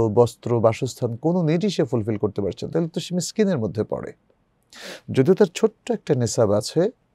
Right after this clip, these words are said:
তাহলে তবুও তাকে জাকাত দেওয়া যাবে। আর নেসাব থাকলেই তো শুধু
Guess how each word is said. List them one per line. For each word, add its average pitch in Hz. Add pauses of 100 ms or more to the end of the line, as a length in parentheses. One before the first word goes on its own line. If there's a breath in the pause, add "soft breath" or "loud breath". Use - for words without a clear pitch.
(560)
তাহলে 110 (840)
তবুও 156
তাকে 120 (140)
জাকাত 113
দেওয়া -
যাবে। - (1080 soft breath)
আর 101 (840)
নেসাব 160 (100)
থাকলেই 202
তো 220 (100)
শুধু 185